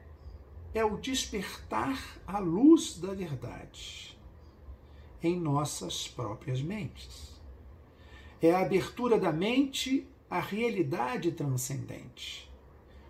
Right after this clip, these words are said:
o despertar para a verdadeira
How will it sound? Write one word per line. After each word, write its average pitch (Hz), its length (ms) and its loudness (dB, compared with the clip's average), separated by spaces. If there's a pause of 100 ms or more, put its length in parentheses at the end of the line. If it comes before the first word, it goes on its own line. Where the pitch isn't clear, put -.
(140)
o 156 80 6
despertar 208 960 0 (460)
para 92 240 -2
a 90 40 -4
verdadeira 151 1080 -2